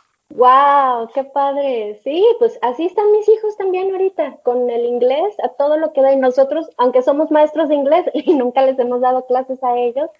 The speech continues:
pero yo creo que la función más importante de nosotras como mamás es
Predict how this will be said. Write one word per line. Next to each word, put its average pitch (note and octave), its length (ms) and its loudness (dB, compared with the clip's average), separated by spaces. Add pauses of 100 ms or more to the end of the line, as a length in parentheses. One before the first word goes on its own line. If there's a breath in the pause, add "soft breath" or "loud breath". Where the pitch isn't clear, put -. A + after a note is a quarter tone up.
(520 soft breath)
pero E4 380 4
yo E4+ 140 -4
creo G4 200 -2
que G4+ 280 0
la C#4+ 180 0
función D4+ 500 -4
más E4 220 -4
importante C#4 800 -2
de A#3 140 2
nosotras B3 520 -2 (560)
como A#3 260 0
mamás G#3+ 640 -2 (340)
es B3 320 2